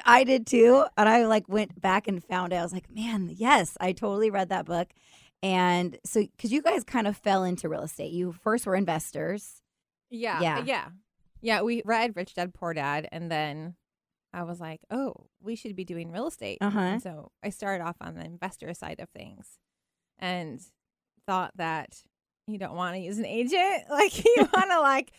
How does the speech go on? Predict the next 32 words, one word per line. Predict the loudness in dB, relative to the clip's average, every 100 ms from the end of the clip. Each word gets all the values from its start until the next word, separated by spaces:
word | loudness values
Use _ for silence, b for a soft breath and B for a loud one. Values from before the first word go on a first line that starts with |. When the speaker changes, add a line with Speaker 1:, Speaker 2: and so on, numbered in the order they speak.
| b b
Speaker 2:
go | 4 6
around | 6 6 4 2 0
the | -4
agent | -4 -6 -6 -6 -6 -8
and | -8 -8 -10 -16 _ _ _ _ _ _ -10
try | -2 0
to | 0
work | -2 -6
deals | -2 0 -2 -4
behind | -12 -10 -10 -10
an | -12
agent. | -12 -12 -14 -10
Oh, | -8 -8 -10 -10
I | -8
was | -8 -12
totally | -8 2 2 4 0
wrong | -2 -2 -4 -6
and | -12 -16 _ _ _ _ -6
learned | -2 0 -2
s-, | -8 _ -14
uh, | -12
some | -10 -10 -8
lessons | -10 -10 -14 -8
that | -8 -8
way. | -12 -14 -18 _ _ _ _
Speaker 1:
But | -4
then | 2 2
you |
eventually | 2 0 -2 -2
got | -2 -2
your | -4
license. | -2 -4 -6 -8 -8 -12 -20